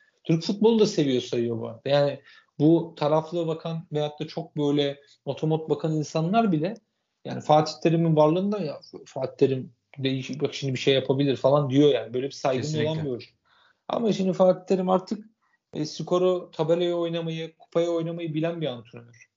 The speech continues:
Speaker 1: Fatih Terim'in ekmeğinden, suyundan, yağından, kaşından, gözünden faydalanmak istiyorsa, e, Fatih Terim'e bütçeyi yarat, Fatih Terim oyuncu getir, Fatih Terim bir şeyler yapıyor zaten.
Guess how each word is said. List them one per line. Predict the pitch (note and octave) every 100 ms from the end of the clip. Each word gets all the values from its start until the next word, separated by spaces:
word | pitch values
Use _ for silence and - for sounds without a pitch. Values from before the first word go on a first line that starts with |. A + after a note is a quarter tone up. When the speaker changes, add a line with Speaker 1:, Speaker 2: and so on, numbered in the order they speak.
| _ _ _ _
Speaker 1:
Fatih | D#3+ D#3+ -
Terim'in | - F3+ F3+ F3 E3
ekmeğinden, | E3 D#3 - E3+ E3+ E3+
suyundan, | E3 - E3 E3 E3+
yağından, | D#3+ D3+ D#3 D#3+ E3
kaşından, | D#3+ D#3 - E3 E3
gözünden | D#3+ D#3 E3
faydalanmak | E3 D3+ D3 E3 E3+ E3
istiyorsa, | - - F3+ - F3 -
e, | D#4
Fatih | - A3+ G3+ -
Terim'e | E3+ E3+ F3
bütçeyi | - - F3+
yarat, | G3 B3 -
Fatih | G3+ F#3+
Terim | F#3+ F3+
oyuncu | F3+ F#3+ G#3
getir, | G#3+ G#3+
Fatih | - F#3 F3
Terim | F#3+ F#3
bir |
şeyler | - F3
yapıyor | E3 C#3+ E3
zaten. | C#3+ A#2 -